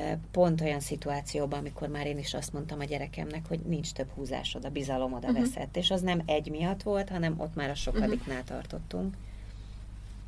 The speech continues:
Speaker 1: És kénytelen voltam elgondolkozni azon, hogy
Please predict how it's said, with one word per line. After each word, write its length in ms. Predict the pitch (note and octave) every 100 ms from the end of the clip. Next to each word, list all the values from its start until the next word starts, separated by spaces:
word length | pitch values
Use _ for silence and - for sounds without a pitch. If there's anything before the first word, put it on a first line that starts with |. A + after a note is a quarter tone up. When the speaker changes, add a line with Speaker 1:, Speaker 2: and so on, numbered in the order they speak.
| - -
Speaker 1:
És 180 | E3 D#3+
kénytelen 460 | G#3 A3+ A3+ C#3 C3
voltam 300 | C3+ C3+ C#3+
elgondolkozni 800 | C#3 C3 B2+ B2+ - C#3+ C3+ C3
azon, 400 | C3+ C3 C#3 C#3+
hogy 220 | D#3 C#3+